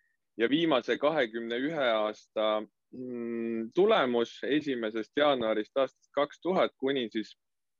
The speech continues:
eelmise nädala reede seisuga. Ja võtsin siia kõrvale osta-hoia tulemuse. Noh, loomulikult see,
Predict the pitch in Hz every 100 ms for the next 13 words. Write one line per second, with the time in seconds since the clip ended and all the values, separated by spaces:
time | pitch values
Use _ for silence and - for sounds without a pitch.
0 | _ _ _ _ - 147 135 113 104 110
1 | 120 117 107 101 101 - _ _ _ _
2 | 120 127 110 98 95 92 _ _ _ _
3 | 117 110 95 90 - _ _ _ _ _
4 | _ _ _ _ _ - 98 113 113 113
5 | 113 113 113 113 113 113 113 113 - _
6 | _ _ _ _ _ _ _ _ 165 185
7 | 147 139 139 196 190 120 135 180 131 117
8 | 120 117 113 190 202 123 117 117 117 131
9 | 147 156 156 127 120 120 113 - 123 120
10 | 117 117